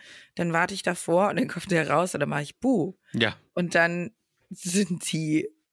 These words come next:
Speaker 1: aber fix und fertig. <laughs>
Speaker 2: Das ist mir hier zu Hause verboten worden, weil ich genau das auch liebe. Ich finde auch Erschreckvideos, ich könnte das stundenlang gucken bei YouTube
Speaker 1: Ja.
Speaker 2: und, äh, Instagram und überall,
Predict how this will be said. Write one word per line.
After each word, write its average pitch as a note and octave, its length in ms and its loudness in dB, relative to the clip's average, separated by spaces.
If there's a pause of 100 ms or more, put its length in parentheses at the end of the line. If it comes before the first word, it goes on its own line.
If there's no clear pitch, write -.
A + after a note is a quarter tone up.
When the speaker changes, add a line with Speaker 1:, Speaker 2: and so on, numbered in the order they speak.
(160)
Speaker 1:
aber D3+ 300 2
fix - 460 -4
und G#3 120 -4
fertig. E3+ 520 -4 (400)
<laughs> A3+ 100 0
Speaker 2:
Das - 140 4
ist C3+ 160 4
mir D#3 160 6
hier F3 180 4
zu F3 160 2
Hause D#3+ 220 2
verboten D#3+ 560 2
worden, C3 480 2
weil B2+ 180 0
ich C3+ 160 -8
genau B2 440 2
das D3+ 340 0
auch C#3 320 -4 (100)
liebe. A#2+ 800 4 (320)
Ich - 80 -4
finde C#3 260 4
auch C3 160 -2
Erschreckvideos, B2+ 960 2
ich A2+ 120 -6
könnte C3+ 240 -2
das B2 160 -2
stundenlang A2 480 2
gucken G#2+ 300 0
bei G2+ 100 4
YouTube A2+ 320 0
Speaker 1:
Ja. D#3 180 4
Speaker 2:
und, A2+ 340 2
äh, A2 300 2
Instagram A2 580 0
und A2 200 0
überall, C3 460 0